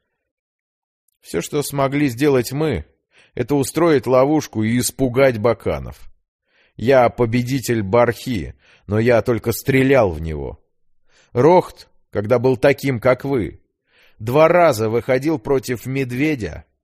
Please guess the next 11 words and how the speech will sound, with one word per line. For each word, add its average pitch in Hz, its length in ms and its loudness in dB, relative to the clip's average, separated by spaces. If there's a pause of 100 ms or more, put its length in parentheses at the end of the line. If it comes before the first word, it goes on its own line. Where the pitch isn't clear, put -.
(280)
и 117 140 -2
два 135 260 4
раза 156 320 2
убивал 135 560 0
его, 85 480 -8 (260)
имея 135 480 2
только 117 360 0
каменное 110 720 -2
копье 117 460 -2
и 107 120 0
нож. 117 460 -8